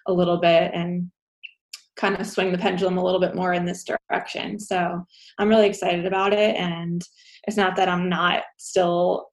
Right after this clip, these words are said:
so grateful and thrilled for all the weddings I'll have next year, but I'm looking forward to being able to, um, what's, what am I thinking of? Like,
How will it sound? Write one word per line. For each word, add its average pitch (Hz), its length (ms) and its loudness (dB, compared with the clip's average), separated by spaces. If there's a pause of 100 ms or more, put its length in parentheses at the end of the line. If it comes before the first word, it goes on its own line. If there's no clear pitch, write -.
so 180 340 0
grateful 175 420 0
and 175 180 -2
thrilled 175 340 -2
for - 120 -2
all 180 120 4
the 180 80 0
weddings 180 320 -2
I'll - 120 -4
have - 160 -4
next - 340 -8
year, 311 260 2
but 190 140 2
I'm 175 480 -4
looking 190 300 -2
forward 180 280 -2
to 190 40 -8
being 180 300 -2
able 175 160 -10 (100)
to, - 260 -4 (880)
um, 170 480 -2 (840)
what's, - 640 -8
what 196 160 -10
am 180 80 -8
I 190 80 -4
thinking - 340 -10
of? - 200 -10
Like, - 240 -4